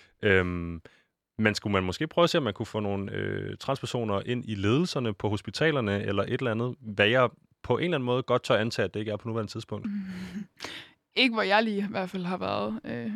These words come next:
Speaker 2: i kontakt med. Jamen, øh, ja, altså, det, det kunne da være dejligt. Det kunne i hvert fald, altså, det er jo også altid sp-, spændende det med at, øh, du ved, pege nogen ud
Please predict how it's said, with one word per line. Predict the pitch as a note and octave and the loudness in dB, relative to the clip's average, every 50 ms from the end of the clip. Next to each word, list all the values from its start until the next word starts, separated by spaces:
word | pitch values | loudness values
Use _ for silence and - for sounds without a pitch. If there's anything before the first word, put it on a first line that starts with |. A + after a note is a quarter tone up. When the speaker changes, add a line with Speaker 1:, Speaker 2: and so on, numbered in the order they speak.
| - | -8
Speaker 2:
i | - G#3 | -8 -6
kontakt | - G#3+ G3+ - G#3 G3+ A3 - | -4 -4 -4 -2 -4 -6 -4 -4
med. | G#3+ G#3 G#3 - - - - - - - _ | -4 -4 -4 -6 -10 -16 -20 -20 -20 -16 _
Jamen, | F3+ E3+ F#3 F#3 F3+ F3+ F3 F3+ | -6 -4 -2 -2 0 -2 -2 -4
øh, | F3+ - C2 B1+ - G3+ G3 | -4 -4 -4 -6 -6 0 4
ja, | G3 A3+ D#4+ F#4 F4 D4+ - _ _ _ _ _ - _ _ | 4 6 6 4 0 -6 -12 _ _ _ _ _ -20 _ _
altså, | - A#3+ A#3 A3 B3+ A#3+ A3+ A3+ G#3+ - _ C4 - - _ _ _ _ - | 0 0 2 2 2 2 2 0 -2 -8 _ -14 -14 -14 _ _ _ _ -20
det, | - - - _ _ - | -20 -20 -20 _ _ -4
det | B3 B3 | -4 0
kunne | - C#4 C4+ B3 | 0 2 4 4
da | G#3 | 4
være | G3 F#3+ F#3+ G3 | 2 2 0 -2
dejligt. | - - G3+ G3+ A3 B3 A3+ | 2 4 6 6 6 6 4
Det | B3 A3+ | 4 4
kunne | A#3+ | 4
i | A3 | 6
hvert | A#3 A#3 A3+ | 6 4 6
fald, | A#3 A#3+ A3+ G#3+ - - - | 6 4 4 4 2 0 -2
altså, | - - A3+ A3 A3+ A3+ G#3+ G#3+ A3 - _ - - - - - _ _ _ _ _ _ _ _ _ _ | -2 0 0 2 4 4 4 4 2 0 _ -16 -20 -20 -20 -20 _ _ _ _ _ _ _ _ _ _
det | _ - A#3 | _ 6 8
er | A3 | 8
jo | |
også | A3 A#3 A#3+ | 8 8 8
altid | A3+ A3 A3 A3+ A3 | 6 6 6 4 2
sp-, | G3 - - - - - - - | 0 -2 -8 -20 -20 -16 -12 -10
spændende | - - A3 A3 A3+ G#3+ | 2 4 6 6 6 6
det | A3 A3 | 4 4
med | G#3+ G3 | 4 2
at, | F3 F#3+ - - - | 2 0 0 -4 -4
øh, | - G#3 F#3+ D#3 B2 B2 A#2+ F#2+ C2+ - - - | -2 -2 0 0 0 -2 -2 -4 -6 -8 -10 -4
du | - | -2
ved, | G#3+ G#3 G3 | -2 -2 0
pege | - - - A3 G#3+ G#3 G3+ G#3 | -2 0 2 4 4 4 4 2
nogen | G#3 G#3 G#3 G#3+ - | 2 0 -2 -2 -2
ud | - B3 B3 A#3+ A3 - - - | 0 2 2 4 2 0 -2 -8